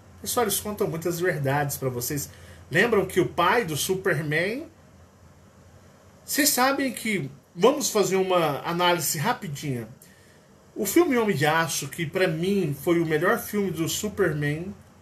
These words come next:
retratando o Superman, foi uma coisa mais atual. Vocês sabem, vocês acham que o Superman é produto de um crime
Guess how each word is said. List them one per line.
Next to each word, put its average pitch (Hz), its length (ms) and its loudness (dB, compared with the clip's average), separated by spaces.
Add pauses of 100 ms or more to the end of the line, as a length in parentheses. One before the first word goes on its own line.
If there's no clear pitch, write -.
(380)
retratando 156 720 0
o - 20 -6
Superman, 139 800 -6
foi 156 160 -2
uma 143 180 -6
coisa 143 240 0
mais 139 200 0
atual. 135 580 0 (1000)
Vocês 311 280 4
sabem, 294 400 2
vocês 330 240 0
acham 320 280 2
que - 120 -4
o 269 80 2
Superman 262 540 2
é 254 60 4
produto 240 480 -2
de 180 160 -4
um 202 120 0
crime 381 640 2